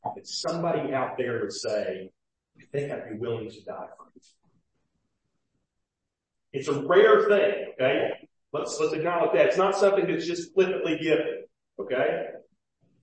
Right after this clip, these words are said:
It's a rare thing. Paul acknowledges that it's a rare thing in the book of Romans, actually. He says this in Romans five, "For one will scarcely die for a righteous person,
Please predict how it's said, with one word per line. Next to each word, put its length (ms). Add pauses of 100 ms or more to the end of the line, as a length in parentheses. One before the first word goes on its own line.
(100)
It's 120
a 60
rare 500
thing. 440
Paul 300
acknowledges 560
that 120
it's 100
a 60
rare 240
thing 120
in 40
the 60
book 120
of 40
Romans, 380
actually. 380
He 60
says 260
this 180
in 80
Romans 300
five, 360 (120)
"For 160
one 240
will 80
scarcely 720
die 400
for 180
a 40
righteous 500
person, 400